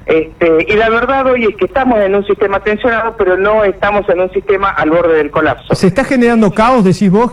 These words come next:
Speaker 2: ¿Hay sectores que quieren generar el caos?
Speaker 1: Hay declaraciones, y yo creo que hay declaraciones que sí, que generan caos, que generan angustia en la gente.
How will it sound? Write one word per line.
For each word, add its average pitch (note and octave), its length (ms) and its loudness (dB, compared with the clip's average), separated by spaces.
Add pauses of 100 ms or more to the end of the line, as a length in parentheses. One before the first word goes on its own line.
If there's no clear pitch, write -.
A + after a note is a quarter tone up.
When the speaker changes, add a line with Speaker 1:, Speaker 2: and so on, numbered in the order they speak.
Speaker 2:
¿Hay F#3+ 160 2
sectores G#3+ 480 0
que F3+ 100 0
quieren F#3+ 240 2
generar D#3+ 240 0
el D#3+ 140 0
caos? A#3 360 -2
Speaker 1:
Hay D4 80 -14
declaraciones, B3+ 800 -6
y F#4+ 140 -6
yo G4+ 80 -4
creo E4+ 240 -4
que C#4+ 60 -2
hay C#4+ 80 0
declaraciones B3 640 -2
que - 180 -16
sí, E3 540 0
que D3 100 -2
generan G#3 440 -2
caos, A#3+ 420 -2
que E3+ 100 -4
generan G3 400 -2
angustia G3 380 -2
en F#3 80 -4
la G3 80 -4
gente. A#3 560 -2